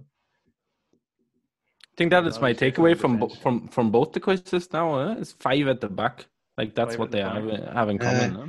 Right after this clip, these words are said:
Speaker 1: So
Speaker 3: we can, I
Speaker 1: that's
Speaker 3: knew
Speaker 1: where the
Speaker 3: that,
Speaker 1: points are.
Speaker 3: we can, did, we can, I did know that, didn't we? We can, I thought that would be the case,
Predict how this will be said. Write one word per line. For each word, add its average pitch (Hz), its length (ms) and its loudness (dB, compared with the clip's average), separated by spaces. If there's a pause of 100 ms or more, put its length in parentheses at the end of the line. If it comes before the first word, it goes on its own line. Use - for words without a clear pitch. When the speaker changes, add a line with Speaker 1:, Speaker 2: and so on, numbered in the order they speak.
Speaker 1:
So 180 140 -4
Speaker 3:
we 185 80 4
can, 214 100 6
I 214 40 8
Speaker 1:
that's 214 40 6
Speaker 3:
knew 247 60 6
Speaker 1:
where 254 60 6
the - 0 -
Speaker 3:
that, 208 120 6
Speaker 1:
points 170 180 0
are. 131 120 6
Speaker 3:
we - 60 -6
can, 226 180 6 (160)
did, 175 300 2
we 139 60 0
can, 156 160 4
I 165 60 6
did 175 180 6
know 127 100 6
that, 139 140 6
didn't 156 140 4 (120)
we? 143 80 4
We 139 40 -4
can, 139 180 4
I 131 40 -4
thought 170 160 8
that 175 100 8
would 170 120 2
be 170 60 2
the 165 80 -2
case, - 460 0